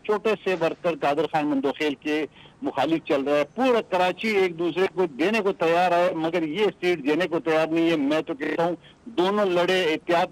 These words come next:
करें या सिंगल लड़े, इंशाल्लाह शिकस्त उनका मुकद्दर बनेगा।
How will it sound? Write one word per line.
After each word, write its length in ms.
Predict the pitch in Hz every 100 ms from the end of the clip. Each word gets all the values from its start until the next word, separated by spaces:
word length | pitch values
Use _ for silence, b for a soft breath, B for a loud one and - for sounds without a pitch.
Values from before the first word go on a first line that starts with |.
| -
करें 340 | 170 175 170
या 140 | 160
सिंगल 420 | 156 - 165 165 165
लड़े, 220 | 160 151
इंशाल्लाह 580 | 156 - 143 143 151 156 B B - -
शिकस्त 340 | 156 170 -
उनका 220 | 170 151
मुकद्दर 440 | 139 135 156 156 170
बनेगा। 600 | 160 165 165 170 175